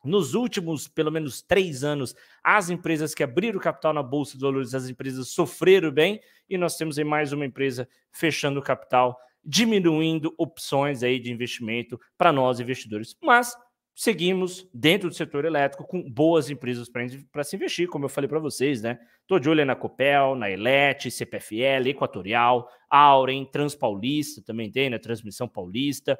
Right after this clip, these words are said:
tem também Taesa, enfim, tem vários outros papéis. Comenta aqui, inclusive, qual ativo aí, qual outra empresa que você tá de olho. Sem falar, né, pessoal, que eu tô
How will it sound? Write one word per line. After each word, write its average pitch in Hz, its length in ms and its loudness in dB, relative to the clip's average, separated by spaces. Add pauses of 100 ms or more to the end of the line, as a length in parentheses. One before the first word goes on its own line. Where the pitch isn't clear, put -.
(220)
tem 160 140 -2
também 135 260 -4
Taesa, 131 720 0
enfim, 190 360 -8 (120)
tem 220 100 -8
vários 185 380 6
outros 170 180 -4
papéis. 151 500 0 (240)
Comenta 170 320 -2
aqui, 156 160 -4
inclusive, 135 460 -4
qual 190 300 4
ativo 147 400 -2
aí, 135 200 0 (220)
qual 165 160 6
outra 160 180 -2
empresa 127 300 -8
que - 60 -16
você 123 200 -8
tá 120 140 -4
de 95 140 -12
olho. 87 180 -20
Sem 247 160 -2
falar, 170 380 4
né, 139 80 -2
pessoal, 113 320 -10
que - 80 -12
eu 135 40 -12
tô 160 100 -8